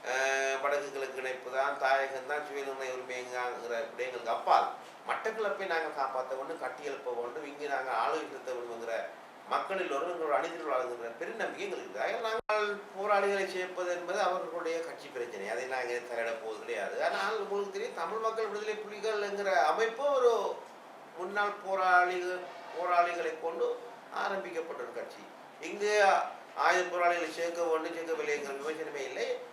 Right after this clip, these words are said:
யாராவது வந்தால் எங்களுடைய நண்பர்களாக நாங்கள் அவர்களை சேர்த்துக் கொள்வதற்கு தயாராக இருக்கிறோம். அப்படி ஒரு நிலைமை எங்களுக்கு வரவில்லை. ஆகையால் தமிழரசு கட்சியினுடைய நிலைமை சம்பந்தமாக நாங்கள் கருத்து சொல்ல வேண்டிய அவசியம் எங்களுக்கு கிடையாது.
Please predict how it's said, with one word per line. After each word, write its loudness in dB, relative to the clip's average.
யாராவது 4
வந்தால் 0
எங்களுடைய 0
நண்பர்களாக 2
நாங்கள் 0
அவர்களை -2
சேர்த்துக் -4
கொள்வதற்கு -4
தயாராக 2
இருக்கிறோம். -2
அப்படி -4
ஒரு -2
நிலைமை -2
எங்களுக்கு -4
வரவில்லை. 2
ஆகையால் 6
தமிழரசு 2
கட்சியினுடைய 0
நிலைமை -2
சம்பந்தமாக -2
நாங்கள் 2
கருத்து -2
சொல்ல -8
வேண்டிய 2
அவசியம் 0
எங்களுக்கு -2
கிடையாது. -6